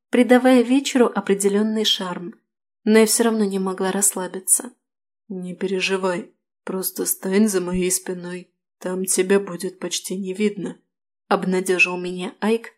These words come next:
одевая домашние брюки. Заиграла ритмичная музыка. Я хотела было сжаться, испытывая привычное чувство стеснения,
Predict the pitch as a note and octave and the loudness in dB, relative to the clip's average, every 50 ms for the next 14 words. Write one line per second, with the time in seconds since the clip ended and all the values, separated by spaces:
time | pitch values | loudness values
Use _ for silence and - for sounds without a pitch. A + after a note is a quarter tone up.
0 | _ _ _ - B3+ B3+ B3+ C#4+ B3+ B3 A#3 A3 G#3 G#3+ A3+ G#3+ G#3+ G#3+ G#3+ - | _ _ _ 2 2 4 4 4 2 2 2 0 2 0 0 0 0 -2 -2 -2
1 | - A3+ A#3 A3+ G#3 G3+ F#3 E3+ F3 - - - - _ _ _ _ _ _ _ | -2 0 0 0 -2 -4 -8 -8 -8 -10 -14 -14 -14 _ _ _ _ _ _ _
2 | _ _ _ _ _ - A3 - - G#3+ A3 G#3 A3 A#3+ C4 D4+ E4 D#4+ D#4 D4 | _ _ _ _ _ -4 0 6 6 6 6 6 6 4 6 6 6 4 4 2
3 | D4+ - B3 C4 C4 - - C#4 C#4 B3+ A3 G3+ G3 G3 G3 G3 F#3+ G3 - G3 | 4 4 2 2 2 2 0 2 4 4 4 2 0 0 2 2 0 0 0 -4
4 | F#3+ - - _ _ _ _ _ _ - A3+ B3+ B3 B3 C#4 C4 - C#4+ C#4+ C#4 | -4 -4 -10 _ _ _ _ _ _ 4 4 4 4 4 0 2 2 2 2 2
5 | A#3+ A3 C4 B3+ B3+ B3 - G3 - G#3+ B3 C#4 C#4+ C#4+ - - - F3 A3+ - | 4 4 4 4 4 2 0 -2 0 2 4 2 2 4 2 2 2 2 -4 -8
6 | _ - G3+ F#3+ - - A3 G#3 G#3+ G3+ G3 G3+ G3 G3+ - A3 G#3 A#3 A#3+ - | _ -2 0 0 0 2 0 2 2 4 6 6 4 6 4 0 2 2 -2 0
7 | - G#3+ G3 G3 G3 - G#3+ G#3 - - G3 G3 G3 - - G3 - - G#3 G#3+ | 0 2 2 2 2 0 -4 -4 -2 -2 -2 -2 -2 -2 -4 -4 -2 0 2 4
8 | A#3+ B3+ C4+ C#4 C#4+ C#4+ C4+ C4+ | 6 8 8 8 8 6 4 2